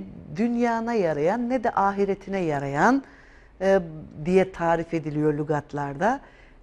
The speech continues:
E, can sıkacak herhangi bir söz. Yani bazen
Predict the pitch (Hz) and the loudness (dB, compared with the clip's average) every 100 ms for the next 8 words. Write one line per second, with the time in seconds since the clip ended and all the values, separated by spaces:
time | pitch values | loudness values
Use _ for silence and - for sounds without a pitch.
0 | - 160 160 156 165 160 208 233 233 - | -10 -6 -4 -4 -4 -2 -2 -2 -6 -8
1 | - - 202 196 196 - 190 180 - 214 | -14 -4 -4 -2 -6 -4 -2 -2 0 0
2 | 247 220 175 190 160 175 151 - - 214 | 2 0 -2 -2 0 -2 -2 -6 0 4
3 | 196 151 - - - - - - - 202 | 4 4 -4 -20 -20 -20 -20 -18 -2 0
4 | 208 202 - 226 214 202 202 | 0 -2 0 0 0 -2 -4